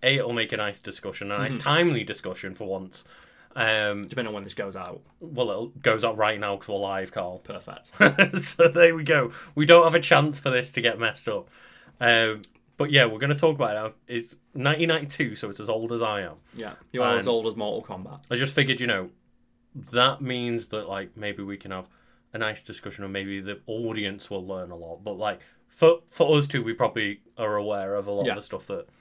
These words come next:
Speaker 1: um, has gone on.
Speaker 2: So it's M P versus M K.
Speaker 1: It is M P versus M K.
Speaker 2: And that's the thing, we don't plan these, by the way. Me and Lucas, we always have a list of things we're gonna talk about, and, like, the idea is we want to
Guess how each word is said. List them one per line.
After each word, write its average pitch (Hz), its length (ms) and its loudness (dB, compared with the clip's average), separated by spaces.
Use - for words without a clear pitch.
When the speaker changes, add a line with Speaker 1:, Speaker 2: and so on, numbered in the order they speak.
Speaker 1:
um, 87 400 -4
has 98 180 -8
gone 90 200 -10
on. 85 140 -10
Speaker 2:
So 127 80 -6
it's 123 160 -4
M 131 220 -2
P 127 220 -4
versus 107 260 -10
M 98 160 -10
K. - 280 -16
Speaker 1:
It 131 160 -4
is 139 160 0
M 160 240 6
P 160 240 4
versus 117 480 -4
M 120 240 2
K. 131 160 -2
Speaker 2:
And 143 160 6
that's 185 120 6
the 202 60 2
thing, 170 60 2
we 160 80 0
don't 190 260 4
plan 180 300 0
these, 135 180 -4
by 110 180 -2
the 101 60 -8
way. 98 160 -6
Me 117 140 -4
and 120 100 -4
Lucas, 120 240 -6
we 123 80 0
always 117 240 2
have 123 140 -4
a 123 40 2
list 117 320 -4
of 120 100 -6
things 113 220 -6
we're 110 40 -10
gonna 110 120 -6
talk 110 240 -4
about, 101 200 -4
and, 104 100 -10
like, 110 100 -10
the 117 80 -4
idea 110 400 -4
is 101 80 -10
we 110 60 -8
want 110 240 -6
to 101 200 -6